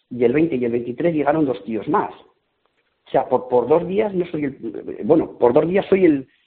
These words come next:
el primero, pero podía haber sido el segundo o el tercero. Entonces ahora ya sabemos que los diabéticos podemos hacer ocho miles, que antes estaba prohibido.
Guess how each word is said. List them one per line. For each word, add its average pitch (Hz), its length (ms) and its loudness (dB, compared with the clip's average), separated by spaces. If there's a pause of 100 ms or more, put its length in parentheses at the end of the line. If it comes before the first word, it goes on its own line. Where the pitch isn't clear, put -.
(180)
el 139 120 -2
primero, 123 300 -2
pero 127 160 -6
podía 127 200 -6
haber 165 140 -4
sido 151 140 -4
el 131 100 -10
segundo 131 300 -4
o 110 100 -6
el 104 120 -10
tercero. 131 420 -10 (480)
Entonces 160 220 -4
ahora 185 100 2
ya 190 80 -4
sabemos 202 240 2
que 147 120 -4
los 139 100 0
diabéticos 165 420 -4
podemos 156 400 -4
hacer 165 220 -4
ocho 110 180 -8
miles, 135 340 -4 (1120)
que 139 80 0
antes 175 240 -2
estaba - 380 -2
prohibido. 143 560 -2